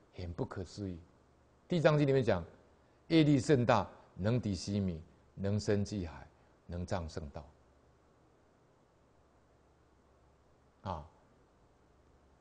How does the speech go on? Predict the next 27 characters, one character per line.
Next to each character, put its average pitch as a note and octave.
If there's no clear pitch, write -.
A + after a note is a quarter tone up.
他 C3
最 D3
后 A#2+
还 G#2+
是 A#2
逃 G2
不 F2+
了 F2+
这 G2
个 F#2
业 F#2
力。 D#2+
他 D#3
师 G3+
父 G3
叫 E3
他 E3
出 D#3+
家， D3
就 C#3+
叫 D3
他 C#3+
放 C#3+
下 C3
万 C3
年 F2
呐， E2+